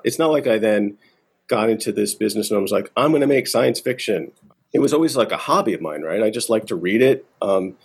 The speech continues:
but it, I think it is one of those things where, uh, you gravitate to what you love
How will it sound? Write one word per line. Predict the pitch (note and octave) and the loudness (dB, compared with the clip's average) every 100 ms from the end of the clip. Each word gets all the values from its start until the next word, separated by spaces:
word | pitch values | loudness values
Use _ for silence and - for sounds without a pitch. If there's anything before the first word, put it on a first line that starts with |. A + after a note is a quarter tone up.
| _ _ _ _ _ | _ _ _ _ _
but | B2+ | 4
it, | A#2+ A#2+ - - | 6 4 0 -6
I | G#2 | -6
think | - C3+ C3+ | 0 0 0
it | C3 | 0
is | C3+ A#2+ | 0 2
one | A#2+ | 2
of | A2 | 2
those | G#2 | 0
things | A2+ A2 G#2+ | 0 -2 -2
where, | A2 G#2 G2+ F#2+ - _ _ - | 0 2 2 -2 -10 _ _ -8
uh, | G2+ G2+ | -4 -4
you | G2+ G2+ | -4 -6
gravitate | G#2 A2 G#2+ A#2 A2+ G#2 | 2 4 4 2 -2 -2
to | - | -2
what | G#2 G2+ | -2 -2
you | G2+ | -2
love | G2 F#2+ B2 C#3 | 0 4 2 0